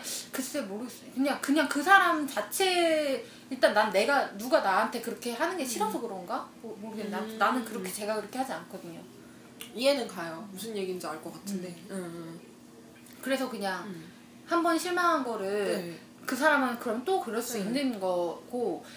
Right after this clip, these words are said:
Speaker 1: 근데 그걸, 그, 그 또 그럴 수 있는 거를
Speaker 2: 어.
Speaker 1: 내 뜻대로 바꿀 생각은 또 없어요.
Speaker 2: 아.
Speaker 1: 그래서 내가 상처를 안 받겠다 이런 생각은 없어요.
Speaker 2: 아. 아니, 그러면 예를 들어서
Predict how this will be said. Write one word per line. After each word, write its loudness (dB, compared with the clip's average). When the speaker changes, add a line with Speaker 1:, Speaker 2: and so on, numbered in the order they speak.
Speaker 1:
근데 -6
그걸, 6
그, -2
그 -2
또 6
그럴 2
수 -6
있는 -2
거를 2
Speaker 2:
어. -4
Speaker 1:
내 2
뜻대로 2
바꿀 -8
생각은 -2
또 -6
없어요. -10
Speaker 2:
아. -4
Speaker 1:
그래서 -2
내가 -2
상처를 0
안 -10
받겠다 -10
이런 -6
생각은 -8
없어요. -16
Speaker 2:
아. -6
아니, -4
그러면 -2
예를 2
들어서 -4